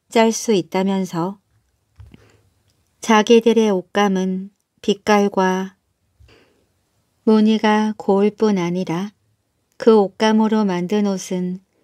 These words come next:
일을 잘 못하는 벼슬아치나 멍청이 같은 사람들 눈에는 보이지 않는다고 뽐내며 다녔습니다. "그거 참 굉장히 좋은 옷이 되겠구나.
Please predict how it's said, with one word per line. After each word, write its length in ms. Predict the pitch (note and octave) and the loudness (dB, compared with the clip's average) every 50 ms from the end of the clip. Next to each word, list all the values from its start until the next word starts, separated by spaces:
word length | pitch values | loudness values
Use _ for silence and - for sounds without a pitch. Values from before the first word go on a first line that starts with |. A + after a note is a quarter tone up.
| _ _ _ _ | _ _ _ _
일을 360 | - A3 A3+ A3 A3+ A3+ A3+ | 2 2 4 4 4 2 2
잘 260 | - A3 G#3 G3+ G3+ | 0 -2 -2 -2 -2
못하는 580 | G3 F#3 F3 E3+ - G#3 G#3+ G#3 G#3 G#3 G3+ G3+ | -2 -4 -6 -6 -6 -6 -4 -2 -2 -4 -4 -6
벼슬아치나 1040 | - G3+ F3+ F3 E3+ - G#3+ G#3 G#3 G3+ G3+ - - G3 F#3 F3+ F3 F3+ F3+ F#3 - _ _ _ _ _ _ _ _ _ _ _ - | -6 -6 -8 -8 -6 -6 -6 -4 -4 -4 -6 -8 -8 -6 -6 -6 -6 -6 -8 -10 -14 _ _ _ _ _ _ _ _ _ _ _ 0
멍청이 540 | G3 F#3+ G3+ G3 - A#3+ A3+ A3 A3 A3+ | 2 2 2 0 0 0 2 2 2 0
같은 480 | A3 - G#3+ G#3 - - - G#3+ G#3+ G#3+ | 0 0 -2 -4 -4 -4 -4 -2 -2 -2
사람들 560 | G#3+ A#3 A3+ A3 A3 G#3+ G#3+ G#3 - G#3+ G#3 G3 | -2 -2 0 0 0 0 0 -2 -2 -2 -2 -2
눈에는 600 | - F3 F3 F3+ F#3+ F#3+ F3+ F3 F3 F3 F3+ F3+ - _ _ _ _ _ _ _ _ _ _ _ _ _ | -2 -2 -2 0 -2 -2 -2 -4 -4 -6 -6 -8 -10 _ _ _ _ _ _ _ _ _ _ _ _ _
보이지 460 | - - A3 G#3+ A3 A3 G#3+ G#3+ - G#3+ | -2 2 4 4 6 4 2 0 -2 -2
않는다고 960 | G3 F3 E3 E3+ F#3 G3+ G#3 G#3 G#3 G#3 F#3+ F#3+ - F3 E3+ E3 E3+ F3 - _ _ _ _ _ _ _ _ _ - | -2 -2 -2 -4 -4 -4 -4 -4 -2 -4 -6 -6 -6 -6 -6 -6 -8 -10 -14 _ _ _ _ _ _ _ _ _ -2
뽐내며 800 | A3+ G#3+ G#3 G#3 G#3 G#3 G3+ F3+ D#3+ D#3 E3 E3 D#3+ E3+ - _ _ | 0 0 2 2 0 0 0 -2 -2 -4 -4 -6 -6 -8 -12 _ _
다녔습니다. 960 | - G3 F#3 F#3 F#3 F#3 F#3+ - G3+ F#3+ F#3 F3 - E3 E3 E3+ F3 F#3 - _ _ _ _ _ _ _ _ _ _ _ _ _ _ _ _ _ _ _ _ _ _ _ _ _ _ _ _ _ _ _ _ _ _ _ | -8 -6 -4 -2 -2 -4 -4 -4 -6 -6 -4 -4 -4 -4 -4 -4 -6 -10 -14 _ _ _ _ _ _ _ _ _ _ _ _ _ _ _ _ _ _ _ _ _ _ _ _ _ _ _ _ _ _ _ _ _ _ _
"그거 320 | - - G3+ G3+ G3+ G3 G3 | -4 -2 -2 0 0 0 -2
참 340 | G3 - - G#3+ G3+ G3+ G3 | -2 -6 -6 -6 -4 -4 -6
굉장히 600 | - - F#3+ F3+ F3 E3+ G3 F#3 F3+ F#3 G3 G3+ | -6 -6 -6 -4 -4 -4 -6 -6 -4 -4 -4 -4
좋은 400 | G3+ - G3 F3+ F3+ F3+ F3+ F3+ | -6 -6 -6 -4 -2 -2 -2 -2
옷이 260 | E3+ E3+ - - F3 | -4 -4 -6 -6 -6
되겠구나. 720 | E3 E3 E3 E3 - D#3+ - _ - D#3+ D#3+ D#3+ F3 E3 | -4 -4 -4 -6 -6 -12 -12 _ -8 -6 -6 -6 -6 -8